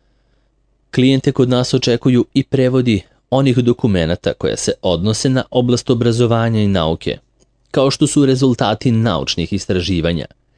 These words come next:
seminarski i naučni radovi, te diplome i dodaci diplomi, prepis ocena, odnosno potvrda o redovnom školovanju,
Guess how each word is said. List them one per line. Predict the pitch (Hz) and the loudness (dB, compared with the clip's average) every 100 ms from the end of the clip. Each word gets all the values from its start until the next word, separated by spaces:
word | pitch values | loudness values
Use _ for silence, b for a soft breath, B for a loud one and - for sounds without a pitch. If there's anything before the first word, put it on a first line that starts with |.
| _ _ | _ _
seminarski | - 101 92 107 107 98 - - | -8 -2 0 0 0 -2 -4 -4
i | 98 | -2
naučni | 104 85 85 - 113 | -2 -2 -4 -2 -2
radovi, | 107 107 113 87 - _ _ _ _ | 0 0 -2 -4 -8 _ _ _ _
te | 135 | -2
diplome | 135 135 143 135 131 110 | 0 0 2 2 2 0
i | 82 | 0
dodaci | 92 82 67 - | 0 -2 -4 -4
diplomi, | 113 117 - 82 71 52 _ _ _ _ _ - | -2 -2 0 -2 -4 -10 _ _ _ _ _ -8
prepis | 113 98 - 90 - | -4 -2 -2 -6 -2
ocena, | 92 - 110 82 - _ _ _ - | -4 -2 -6 -6 -10 _ _ _ 0
odnosno | 131 139 - 143 | 2 2 0 -2
potvrda | - - - 147 113 92 | 0 0 0 0 2 0
o | 82 | 2
redovnom | 117 107 90 78 | 0 0 -4 -4
školovanju, | 80 - 87 87 87 76 | -4 0 0 2 0 -4